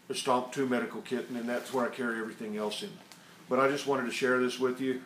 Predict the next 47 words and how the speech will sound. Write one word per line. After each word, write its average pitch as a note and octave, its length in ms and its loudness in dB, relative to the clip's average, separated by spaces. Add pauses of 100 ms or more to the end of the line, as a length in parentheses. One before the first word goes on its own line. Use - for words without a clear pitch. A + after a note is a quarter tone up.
I B2 100 2
don't A#2+ 160 0
know, B2 280 6
I A#2 40 2
mean, A2 200 -2
if G#2 140 -4
y'all B2+ 260 6
have B2+ 160 4
some B2 140 -2
better B2+ 260 6
ideas B2 520 8
on A#2 140 2
how B2 180 2
to A#2+ 80 -2
set C3 180 2
up B2+ 180 0
your, A2+ 180 2 (560)
your, A#2 160 -4 (260)
your, A2+ 400 2
uh, F#2 60 -4 (720)
armor B2 260 2
plating B2+ 440 2
and A#2+ 80 0
everything, B2 420 0
I A#2+ 60 2
know B2+ 240 6
that - 120 -4
a A2+ 40 -6
lot A#2+ 180 4
of B2 80 -2
people, B2 340 0 (500)
you C3 80 2
know, A#2+ 100 4
they A#2+ 100 4
would A#2 140 0
probably B2 300 4
have A2 360 4
mag A#2 320 2
pouches A#2 460 2
and A2 100 -6
everything A2 360 -4
on G#2+ 120 0
the G#2 60 -4
front C3 260 0
of B2 100 4
it, C3+ 140 -2 (260)
and, G#2+ 320 -4